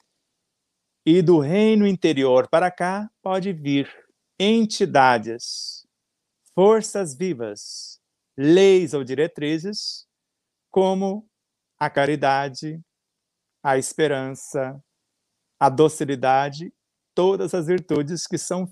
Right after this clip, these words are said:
filhas da fé também. Então, quando temos noção disso, não temos medo.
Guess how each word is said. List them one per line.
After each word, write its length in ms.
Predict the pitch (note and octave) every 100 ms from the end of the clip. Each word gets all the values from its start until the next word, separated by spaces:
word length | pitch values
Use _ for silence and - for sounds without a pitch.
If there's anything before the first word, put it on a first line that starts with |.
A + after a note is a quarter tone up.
| -
filhas 380 | C#3 C#3+ D#3+
da 160 | C#3+ F3+
fé 420 | - C3 C3 D#3 - _ _
também. 480 | - F3+ D3 G#2 G2 _ _ _ _ _ _ _ _
Então, 180 | C3
quando 280 | - F3 F#3
temos 340 | F#3 C#3 C3 A#2+
noção 540 | F3 E3+ - C3+ D#3+
disso, 380 | D#3 G3+ G#3+ A3+
não 140 | A#3+
temos 340 | A#3+ A3 A3 A3
medo. 420 | G#3 G3 B2